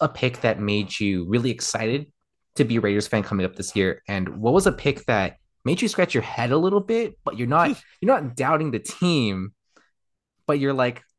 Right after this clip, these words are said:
Speaker 1: "Ah, I don't think I would have
Speaker 2: No,
Speaker 1: done that."
Speaker 2: easy,
Speaker 1: And what
Speaker 2: easy.
Speaker 1: Yeah.
Speaker 2: Easy. Round two and round three. In round two,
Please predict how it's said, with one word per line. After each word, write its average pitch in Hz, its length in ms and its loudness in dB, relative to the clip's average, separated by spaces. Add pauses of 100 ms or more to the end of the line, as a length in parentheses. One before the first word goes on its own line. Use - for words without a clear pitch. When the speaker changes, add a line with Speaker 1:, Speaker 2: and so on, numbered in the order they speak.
(120)
Speaker 1:
"Ah, 359 480 0
I 254 40 -4
don't 233 140 -4
think 190 120 -4
I - 20 0
would 160 100 2
have 185 80 4
Speaker 2:
No, 127 60 2
Speaker 1:
done 107 80 -2
that." 87 100 -2
Speaker 2:
easy, 170 160 2
Speaker 1:
And 131 80 0
what - 160 -4
Speaker 2:
easy. 113 280 0 (460)
Speaker 1:
Yeah. - 60 -14 (1000)
Speaker 2:
Easy. 165 560 -2 (100)
Round 113 340 2
two 180 220 0
and 165 100 2
round 131 260 2
three. 87 180 -4
In 80 80 -8
round 107 240 0
two, 190 280 2